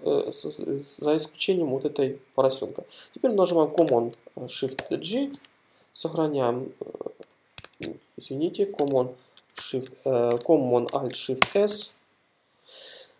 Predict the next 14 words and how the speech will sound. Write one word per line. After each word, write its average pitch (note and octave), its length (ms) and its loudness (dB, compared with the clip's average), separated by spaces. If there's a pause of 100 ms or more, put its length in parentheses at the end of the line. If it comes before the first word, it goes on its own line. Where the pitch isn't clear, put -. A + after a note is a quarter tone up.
(540)
Мы F3+ 160 2
сохраним F3 420 6
это D3+ 200 4
в C#3+ 80 0
джпеге, F#3+ 480 2
максимум D3 560 0
сейв - 680 0
и F#3+ 300 2
рабочий E3 460 2
стол, - 240 2
к G3+ 80 -2
примеру, D3 300 0
сохраняем D#3+ 600 0
там, B2+ 180 -4